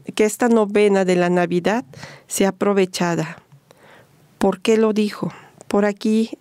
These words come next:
dentro de la misma lectura, dijo, le dice Jesús a Luisa, más adelante, una vez que le dice que, que a él le agrada que esta lectura de la, de la novena de la Navidad se, se haga,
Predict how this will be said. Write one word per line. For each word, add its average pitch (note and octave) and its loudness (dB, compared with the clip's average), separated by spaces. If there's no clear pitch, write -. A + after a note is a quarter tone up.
dentro G#3+ 2
de A3 4
la F#3 0
misma F#3+ 2
lectura, F#3 0
dijo, F3+ -2
le G#3+ 4
dice G#3 -2
Jesús G#3 2
a G#3 4
Luisa, F3+ 2
más F#3+ 0
adelante, E3+ 2
una F#3+ 4
vez F#3+ 2
que A3 2
le F3+ 2
dice F3+ 0
que, - -2
que G3+ 2
a F#3 2
él G#3+ 4
le A3+ 4
agrada G#3+ 0
que F#3+ 2
esta G3 0
lectura G3 2
de F#3 0
la, F3 -2
de F#3+ 4
la F#3+ 4
novena G3 6
de G#3 4
la F3+ 2
Navidad F3+ 2
se, F3+ 2
se G3 2
haga, F#3 0